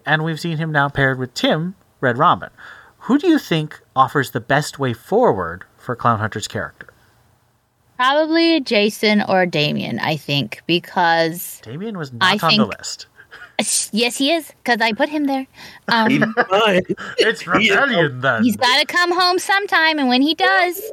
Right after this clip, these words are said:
Speaker 2: he might have a new protege to work with. But what I'm saying is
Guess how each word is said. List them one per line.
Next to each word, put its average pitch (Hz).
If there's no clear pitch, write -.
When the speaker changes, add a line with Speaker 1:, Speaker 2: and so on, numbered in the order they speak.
Speaker 2:
he -
might 247
have 294
a 294
new 311
protege 330
to 320
work 330
with. 277
But 311
what 277
I'm 269
saying 320
is 165